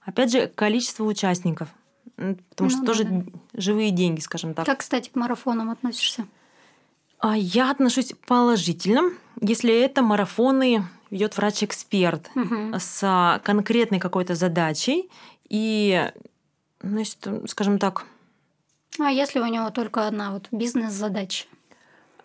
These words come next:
Speaker 1: Ну, просто бывает же как, вот сейчас очень модно, я смотрю, детокс, да, марафоны, когда дали по верхам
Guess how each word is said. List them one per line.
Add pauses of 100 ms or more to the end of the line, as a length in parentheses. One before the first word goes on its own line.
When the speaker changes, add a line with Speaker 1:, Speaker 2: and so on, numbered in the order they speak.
(120)
Speaker 1:
Ну,
просто
бывает
же
как,
вот
сейчас
очень
модно,
я
смотрю,
детокс,
да,
марафоны, (600)
когда
дали
по
верхам